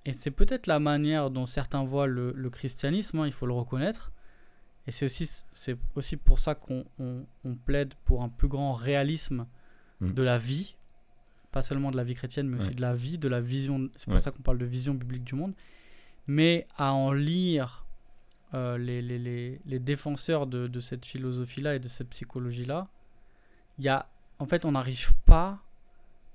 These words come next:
Speaker 1: Euh, on n'arrive pas à placer à l'intérieur de cette vision du monde, à sa juste place, le, le, ce que nous, on va appeler le péché et le mal, euh, et son horreur.
Speaker 2: Hmm.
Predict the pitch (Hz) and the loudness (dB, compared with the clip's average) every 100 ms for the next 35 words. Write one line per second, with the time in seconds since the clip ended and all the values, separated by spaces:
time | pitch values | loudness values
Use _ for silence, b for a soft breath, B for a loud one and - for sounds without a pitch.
0 | - 135 131 131 127 127 131 - - - | -8 -4 -4 -4 -6 -8 -10 -14 -20 -20
1 | - - - 139 135 135 - 185 165 143 | -20 -20 -8 -4 -2 -2 6 6 6 8
2 | 160 151 147 - 175 147 151 160 151 147 | 6 6 2 0 2 2 0 0 -2 -2
3 | - 131 131 135 143 139 127 139 151 170 | -4 -6 -6 -4 -2 -2 -2 -2 -2 -2
4 | 147 - - - - - - - - 143 | -6 -14 -20 -20 -20 -20 -20 -12 -6 0
5 | 160 147 147 143 135 147 160 - - - | 0 2 0 0 -2 -2 -2 -6 -10 -12
6 | - - _ _ _ _ _ _ - 135 | -18 -20 _ _ _ _ _ _ -4 -2
7 | 131 - 135 127 123 123 123 - - 147 | -2 -4 -6 -4 -4 -4 -8 -14 -4 0
8 | 170 151 135 127 135 131 123 131 - 143 | 2 2 2 0 -2 -2 0 0 0 -4
9 | 180 - 135 131 131 147 165 127 _ b | -6 -8 -4 -2 0 -2 -4 -8 _ b
10 | b b b b - 135 127 147 - 143 | b b b b -10 -6 -6 -6 -6 -2
11 | 139 131 123 120 - - - - 107 | 0 0 -2 -4 -10 -18 -16 -6 -2